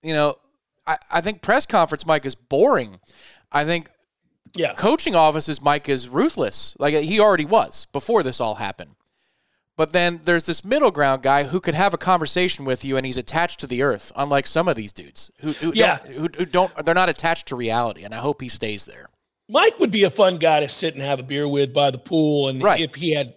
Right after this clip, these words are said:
Speaker 2: nothing to worry about and there was no responsibility the next day, and he didn't think you were gonna, you were gonna take what he said and run with it to the press, or, you know, Mike just could have a conversation with you about the,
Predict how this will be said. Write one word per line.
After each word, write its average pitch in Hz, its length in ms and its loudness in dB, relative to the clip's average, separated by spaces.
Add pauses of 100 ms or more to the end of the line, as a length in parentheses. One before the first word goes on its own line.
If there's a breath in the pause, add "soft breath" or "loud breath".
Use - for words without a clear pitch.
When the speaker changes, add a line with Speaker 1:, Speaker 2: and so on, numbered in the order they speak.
Speaker 2:
nothing 208 400 0
to 165 80 -2
worry 156 420 0
about 143 360 2
and 139 100 -2
there 143 80 0
was 147 220 2
no 175 340 4
responsibility 160 720 0
the 139 100 -6
next 147 280 -4
day, 139 280 -2
and 139 80 -6
he 147 60 -6
didn't 175 200 -4
think 175 180 -2
you 175 80 -6
were 160 100 -4
gonna, 156 180 0
you 151 380 -8
were 151 40 -2
gonna 151 120 0
take 170 240 -2
what 156 100 -6
he 143 60 -6
said 147 460 0
and 135 160 -10
run 151 160 -4
with 147 120 -6
it 143 120 -8
to 151 60 -10
the 143 80 -10
press, 139 440 0
or, 143 100 -2
you 165 220 -4
know, 175 80 4
Mike 185 260 2
just - 280 -8
could 185 120 -2
have 175 200 0
a 165 60 -4
conversation 147 680 -4
with 127 100 -8
you 135 80 -6
about 127 360 -4
the, 123 300 -12